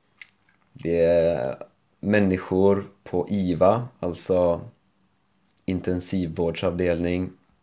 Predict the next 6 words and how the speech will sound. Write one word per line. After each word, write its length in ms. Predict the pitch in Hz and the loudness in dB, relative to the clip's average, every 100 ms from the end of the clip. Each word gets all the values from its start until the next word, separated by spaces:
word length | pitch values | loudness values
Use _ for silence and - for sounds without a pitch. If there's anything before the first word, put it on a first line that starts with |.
| _ _ - | _ _ -4
på 120 | 92 | -2
engelska 520 | 87 87 - 90 90 - 87 | 0 -2 0 0 0 0 -2
I 40 | |
C 180 | 82 - 87 | -2 -6 -4
U. 220 | 92 98 123 - - - - - - - - - - - - - - - | -4 -4 -8 -16 -20 -16 -16 -16 -20 -20 -20 -16 -16 -14 -18 -20 -20 -4
De, 520 | 143 131 127 123 117 | 6 8 10 6 2